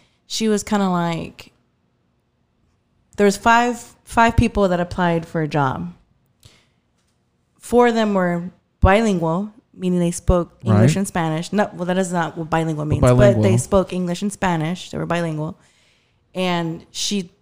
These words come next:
Speaker 1: she didn't. She was Caucasian, and she just
Speaker 2: Sure.
Speaker 1: spoke English.
Speaker 2: Sure.
Speaker 1: And I saw that, you know, she was kinda upset that she didn't get offered the position.
Speaker 2: Sure.
Speaker 1: She had the interview. She put the
Speaker 2: Okay.
Speaker 1: resume in.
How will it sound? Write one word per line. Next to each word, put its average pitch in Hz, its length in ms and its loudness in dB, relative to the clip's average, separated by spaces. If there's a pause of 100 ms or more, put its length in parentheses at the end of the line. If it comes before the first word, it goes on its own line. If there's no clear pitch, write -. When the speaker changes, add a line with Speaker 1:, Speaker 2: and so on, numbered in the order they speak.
Speaker 1:
she - 220 -4
didn't. 190 340 -6
She 214 100 -6
was 190 200 -2
Caucasian, 214 520 -6
and 202 100 -6
she 196 140 -8
just 180 140 -6
Speaker 2:
Sure. 202 140 6
Speaker 1:
spoke 208 160 2
English. 196 320 -6
Speaker 2:
Sure. 233 380 -2 (520)
Speaker 1:
And 202 200 -2
I 190 140 0
saw 226 240 -2
that, 208 220 0
you 214 80 -2
know, 196 120 0
she 196 180 -4
was 202 100 -4
kinda 208 240 -2
upset 202 480 -2
that 180 260 -6
she - 220 -6
didn't 190 360 -4
get 175 200 -4 (240)
offered 160 480 -6
the 175 80 -8 (240)
position. 190 480 2
Speaker 2:
Sure. 208 160 6
Speaker 1:
She 185 160 -2
had 175 200 -2
the 190 100 0
interview. 185 380 -2
She 175 140 -6
put 160 160 -2
the 160 60 0
Speaker 2:
Okay. 170 100 4
Speaker 1:
resume 165 320 2
in. 175 200 -4